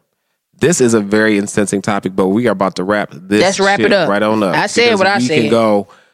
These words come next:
Speaker 1: two, three hours with this.
Speaker 2: I said what I said.
Speaker 1: Um, you got something you wanna add to this, which we really do hope you do, because we wanna hear from you as well. Reach
Speaker 2: Come on, come
Speaker 1: out.
Speaker 2: on here and cuss me out. I appreciate it.
Speaker 1: <laughs> Yeah,
Speaker 2: Please.
Speaker 1: come on the show, or you, or come on
Speaker 2: Please.
Speaker 1: here and agree with her.
Speaker 2: Look, or don't agree.
Speaker 1: Either way it go,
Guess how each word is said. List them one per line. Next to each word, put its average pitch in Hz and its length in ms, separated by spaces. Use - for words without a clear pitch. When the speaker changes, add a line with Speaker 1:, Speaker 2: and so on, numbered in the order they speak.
Speaker 1:
two, 131 200
three 120 240
hours 110 300
with 101 180
this. 113 320
Speaker 2:
I 165 160
said 226 320
what 165 120
I 180 120
said. 107 140
Speaker 1:
Um, 185 460
you 117 180
got 131 180
something 120 240
you 120 80
wanna 120 160
add 120 260
to - 60
this, 117 180
which 117 160
we 120 80
really 131 280
do 113 180
hope 117 240
you 98 60
do, 110 240
because 104 300
we 123 40
wanna 120 220
hear 110 220
from 104 160
you 110 160
as 92 100
well. 101 420
Reach 123 140
Speaker 2:
Come 254 160
on, 269 220
come 277 160
Speaker 1:
out. 262 140
Speaker 2:
on 285 40
here 262 160
and 240 80
cuss 247 240
me 240 160
out. 156 180
I 143 140
appreciate 170 540
it. - 80
Speaker 1:
<laughs> - 40
Yeah, 127 140
Speaker 2:
Please. 294 220
Speaker 1:
come 247 100
on 151 120
the 160 100
show, 139 420
or 113 140
you, 139 160
or 135 160
come - 180
on 156 140
Speaker 2:
Please. 165 60
Speaker 1:
here 156 100
and 151 80
agree 151 240
with 151 140
her. 202 260
Speaker 2:
Look, - 160
or 196 160
don't 285 260
agree. 247 500
Speaker 1:
Either 151 240
way 160 200
it 156 80
go, 117 400